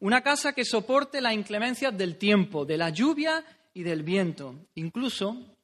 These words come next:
una eventual crecida del río. En el, en el texto paralelo, en el Evangelio de Lucas,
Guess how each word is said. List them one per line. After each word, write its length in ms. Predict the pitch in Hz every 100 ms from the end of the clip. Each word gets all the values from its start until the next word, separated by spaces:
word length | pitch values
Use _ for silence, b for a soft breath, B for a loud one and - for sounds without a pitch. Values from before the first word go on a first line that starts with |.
| _
una 220 | 160 180
eventual 520 | 180 180 160 175 185 185
crecida 680 | 160 151 175 165 165 165 _ _ _ -
del 240 | 147 143
río. 340 | 160 185 123 123 _ _ _ _ _ _ _ _ _
En 120 | 165
el, 400 | 185 180 170 175 -
en 100 | 165
el 200 | 175 175
texto 280 | - 262 294
paralelo, 420 | 254 233 226 226
en 80 | 208
el 360 | 202 190 180 -
Evangelio 440 | 180 180 - 214 226
de 100 | 190
Lucas, 400 | 226 214 175